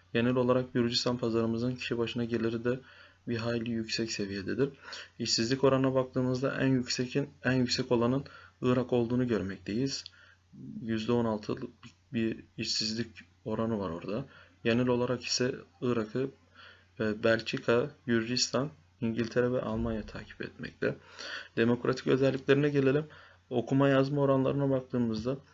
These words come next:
Belçika, Almanya, İngiltere, Avrupa ülkeleri olduğu için orada yüzde yüze yakın bir seviyede. Ee,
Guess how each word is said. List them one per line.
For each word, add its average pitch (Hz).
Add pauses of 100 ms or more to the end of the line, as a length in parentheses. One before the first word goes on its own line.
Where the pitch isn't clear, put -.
(280)
Belçika, 117
Almanya, 127
İngiltere, 127
Avrupa 123 (340)
ülkeleri 123
olduğu 123
için 127
orada 120
yüzde 120 (260)
yüze 113
yakın 113
bir 113
seviyede. 101 (480)
Ee, 135